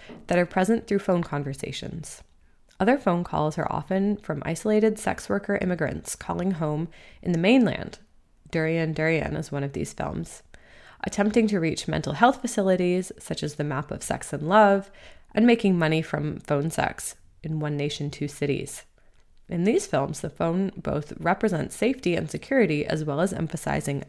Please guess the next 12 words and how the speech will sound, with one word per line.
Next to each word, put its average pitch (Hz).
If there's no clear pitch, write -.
isolation 165
and -
questions 175
about 185
Hong 147
Kong's 170
role 139
as 165
a 180
special -
administrative 143
region. 180